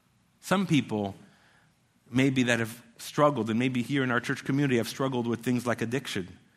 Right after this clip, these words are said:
maybe alcohol or substance abuse, and maybe you've needed to completely detach yourself from that. And we would say that would be normal. If someone was addicted to cocaine, we don't say, "Just have a little bit," right? We, because we know it's just gonna,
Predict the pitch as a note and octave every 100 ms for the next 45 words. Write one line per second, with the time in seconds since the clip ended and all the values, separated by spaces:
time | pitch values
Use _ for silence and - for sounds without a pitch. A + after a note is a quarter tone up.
0 | - C3 A#2+ A2+ B2+ B2+ B2 B2+ G#2+ -
1 | B2 - B2 B2 A#2+ A#2+ A#2 - - _
2 | _ _ _ B2+ B2+ F#3+ A3+ G#3 - -
3 | - - - C#3+ D3+ E3+ D3 - - C#3
4 | - - G3 B3+ A#3 A3 G3 E3+ - E3
5 | D3 C#3 - B2 A2+ - - - - -
6 | B2 G#2 G2+ F2+ - - _ _ - G#3
7 | C4+ F3 - D#3+ D3+ D3+ C#3+ D#3 D3+ D3+
8 | C#3+ G#2 D#2+ - - _ _ _ _ -
9 | F3+ F3+ E3+ D3 C3 - C3 A#2 D3+ D#3
10 | D3+ C3+ C3+ B2 C3+ A#2+ A#2 C#3+ D3+ C#3
11 | C#3 B2+ - C#3+ A#2 G2+ F#2+ F#2+ - -
12 | _ _ _ _ _ _ _ _ - D3+
13 | D3 D3+ - - D3 E3+ A3 F#3 G#3+ A#3+
14 | D3+ B2 E3+ - D#3+ C#3